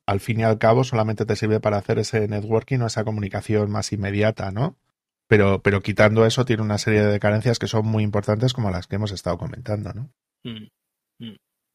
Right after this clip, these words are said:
Speaker 2: Yo en esto, lo único que, ya sé, ya sabéis que soy muy pesado con eso, lo, lo reconozco, pero yo también que intento ver las motivaciones también mucho por, por generaciones, ya que re-, tengamos que reconocer,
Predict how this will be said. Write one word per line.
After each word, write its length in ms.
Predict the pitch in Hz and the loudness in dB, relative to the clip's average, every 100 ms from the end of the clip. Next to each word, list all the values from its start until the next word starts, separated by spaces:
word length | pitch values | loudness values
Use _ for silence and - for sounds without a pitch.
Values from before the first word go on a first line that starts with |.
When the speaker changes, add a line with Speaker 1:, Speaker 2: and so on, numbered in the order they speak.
| _ _ _ - - _ _ - | _ _ _ -20 -20 _ _ -18
Speaker 2:
Yo 140 | 117 | -12
en 80 | 117 | -10
esto, 420 | 123 - 139 143 _ _ _ | -8 -4 -2 -4 _ _ _
lo 100 | - | -12
único 220 | 123 127 131 | -8 -6 -6
que, 280 | 131 131 _ _ _ _ _ _ | -4 -6 _ _ _ _ _ _
ya 120 | - 120 | -14 -8
sé, 180 | 123 | -8
ya 80 | 117 | -6
sabéis 280 | 120 131 127 | -8 -6 -8
que 80 | 123 | -10
soy 100 | 120 | -10
muy 100 | 123 | -8
pesado 240 | 127 123 | -8 -8
con 140 | 120 120 | -8 -10
eso, 160 | 127 | -10
lo, 160 | 135 - | -10 -10
lo 160 | 110 113 | -10 -8
reconozco, 640 | 110 113 120 - 156 160 _ _ _ _ - | -8 -8 -10 -8 -8 -8 _ _ _ _ -6
pero 320 | 127 127 - _ _ _ _ _ _ _ _ | -4 -4 -6 _ _ _ _ _ _ _ _
yo 220 | 131 139 | -8 -2
también 320 | 139 139 143 | 0 2 0
que 200 | 131 139 135 | -2 -6 -6
intento 520 | 143 131 139 147 143 | -6 -4 -2 0 2
ver 320 | 147 147 - | 4 2 0
las 200 | 139 135 | -6 -6
motivaciones 840 | 135 123 131 123 - 131 135 - _ _ _ _ | -4 -4 -4 -6 -6 -6 -6 -8 _ _ _ _
también 260 | - 120 135 | -14 -10 -8
mucho 400 | 135 139 - 139 | -8 -8 -8 -8
por, 320 | 131 127 123 | -8 -8 -10
por 180 | - 123 | -12 -10
generaciones, 800 | - 123 120 120 127 131 165 _ _ _ _ _ - | -10 -10 -10 -8 -8 -8 -10 _ _ _ _ _ -14
ya 160 | - 98 | -12 -12
que 100 | 101 | -16
re-, 80 | - | -20
tengamos 360 | - 107 107 110 | -18 -14 -14 -14
que 80 | 110 | -14
reconocer, 520 | 110 113 110 117 120 | -14 -14 -14 -14 -16